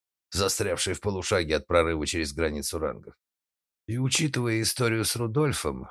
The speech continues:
у него либо нет выходов на готовых ему помочь аристократов пекла, либо запрошенная теме цена слишком высока".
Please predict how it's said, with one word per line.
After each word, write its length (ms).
у 100
него 280
либо 300
нет 360
выходов 520
на 100
готовых 480
ему 200
помочь 420
аристократов 760
пекла, 400
либо 720
запрошенная 760
теме 300
цена 340
слишком 480
высока". 640